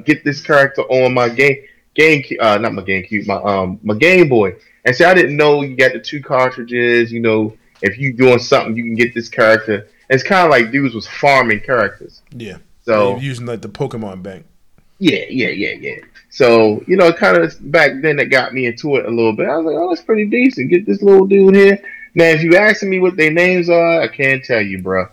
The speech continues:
Speaker 2: <laughs>
Speaker 1: I probably can go as far as, like, Charizard, Bulbasaur, and some other ones,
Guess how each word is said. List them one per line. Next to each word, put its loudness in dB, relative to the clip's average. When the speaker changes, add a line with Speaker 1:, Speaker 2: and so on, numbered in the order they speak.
Speaker 2:
<laughs> -10
Speaker 1:
I 2
probably -6
can -8
go 0
as -12
far 2
as, -6
like, -2
Charizard, -2
Bulbasaur, 2
and -2
some -4
other 0
ones, -2